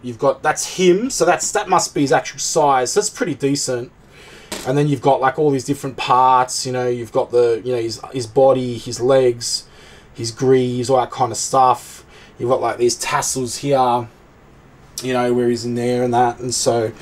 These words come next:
and then here we go. So these look like more of the Honor Guard sort of guys, right?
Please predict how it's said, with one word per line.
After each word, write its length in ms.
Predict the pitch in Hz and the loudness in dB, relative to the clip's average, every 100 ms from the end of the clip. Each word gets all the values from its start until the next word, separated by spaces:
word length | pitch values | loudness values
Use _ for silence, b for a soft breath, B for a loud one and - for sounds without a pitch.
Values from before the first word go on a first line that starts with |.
| B B B | B B B
and 100 | 139 | 2
then 240 | 143 143 135 | 2 2 0
here 160 | 147 | 0
we 80 | 143 | 2
go. 240 | 131 123 120 | 4 6 6
So 560 | - 131 127 120 117 - 117 | 4 4 4 4 2 -2 -4
these 240 | 156 139 | -2 2
look 140 | 143 147 | 0 4
like 320 | 135 123 135 | 4 4 2
more 240 | 143 139 | 4 4
of 60 | 120 | 4
the 120 | 120 135 | 0 0
Honor 180 | 147 143 | 0 2
Guard 420 | 147 147 151 143 - - - _ _ _ - - - - - | 4 6 4 0 -12 -20 -20 _ _ _ -8 -6 -6 -10 -16
sort 260 | - - 151 | -10 -6 -4
of 120 | 135 | 0
guys, 680 | 120 151 156 160 156 - - _ | 4 6 6 2 -2 -12 -16 _
right? 440 | - 139 151 156 | -4 2 2 2